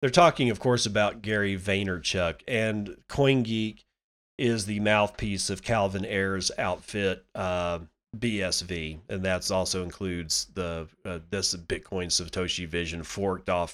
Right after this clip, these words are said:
from, uh, Bitcoin Cash, which forked off from Bitcoin for, you know, just, it's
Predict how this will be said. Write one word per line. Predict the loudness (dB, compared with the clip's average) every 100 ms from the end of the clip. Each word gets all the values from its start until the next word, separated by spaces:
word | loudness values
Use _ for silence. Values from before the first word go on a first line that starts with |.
| -6
from, | -4 -4 -8 _ _ _ _ _
uh, | -6 -4 -4 -4 -10 _ _ _ _
Bitcoin | -2 0 -2 -2 -2
Cash, | 4 6 6 4 0
which | -4 -6
forked | -6 -8 -2
off | 0 -2 -4
from | -6 -4 -6 -4
Bitcoin | -4 -2 -2 0 0 -2 -6 -14 _
for, | -4 -4 -6
you | -8
know, | -6
just, | -8 -8 -8 -8
it's | -10 -10